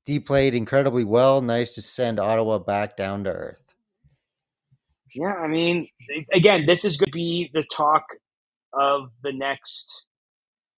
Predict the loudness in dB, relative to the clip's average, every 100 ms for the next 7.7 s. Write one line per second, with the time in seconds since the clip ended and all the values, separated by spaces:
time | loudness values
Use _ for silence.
0 | _ _ _ _ _ _ _ _ -4 -2
1 | 0 0 -2 -6 0 0 0 -2 -6 -6
2 | -4 -6 -8 -12 -16 _ -10 -2 0 0
3 | -2 -4 -4 2 2 4 2 2 0 0
4 | -4 -2 -2 -2 -8 -6 -2 -2 -4 -2
5 | -2 -2 _ -2 0 0 -4 -4 0 0
6 | 0 -6 -6 -8 -6 -4 -2 0 -2 -4
7 | -8 -6 -2 4 6 4